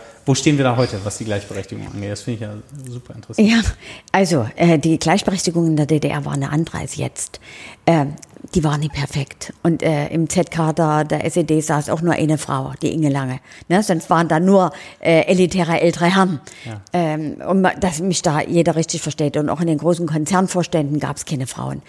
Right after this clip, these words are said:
Speaker 2: Aber Frauen waren völlig normal und, und gewertschätzt, äh, als Klinikdirektorinnen. Gab's. Äh, nicht bloß als Ärztin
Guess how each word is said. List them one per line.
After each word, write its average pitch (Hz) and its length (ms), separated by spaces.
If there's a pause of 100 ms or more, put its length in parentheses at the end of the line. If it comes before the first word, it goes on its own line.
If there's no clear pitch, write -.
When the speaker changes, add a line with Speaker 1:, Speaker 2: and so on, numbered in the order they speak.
(320)
Speaker 2:
Aber 214 320 (640)
Frauen 165 520
waren 143 180
völlig 262 340
normal 170 680
und, 156 360
und 156 320
gewertschätzt, - 840
äh, 147 200 (120)
als 147 240
Klinikdirektorinnen. 139 1200 (600)
Gab's. - 400 (1040)
Äh, 156 140
nicht 165 180
bloß 202 200
als 202 120
Ärztin 151 640